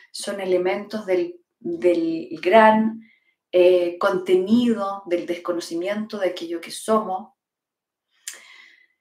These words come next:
Eh, tapamos nuestra vergüenza, hacemos una serie de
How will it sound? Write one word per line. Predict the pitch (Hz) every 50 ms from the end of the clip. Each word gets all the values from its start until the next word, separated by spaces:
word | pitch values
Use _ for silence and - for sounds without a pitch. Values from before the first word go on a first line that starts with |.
| _ _ _ _ _ _ _ _ _ _ _ _ _ _ _ _ _ _ _ _
Eh, | - 190 190 185 185 180 180 175 175 175 170 170 165 - -
tapamos | - 214 220 - - 180 185 - 185 185 185 185 185 - - 190
nuestra | 185 180 180 - - 185 180
vergüenza, | 175 175 175 175 165 180 180 180 180 180 175 - - 180 180 175
hacemos | - 190 190 - - 233 233 226 214 214 208
una | 190 180 185
serie | - - - 226 226 220 214 202 196 190 190
de | 180 180 175 175 170 170 - _ _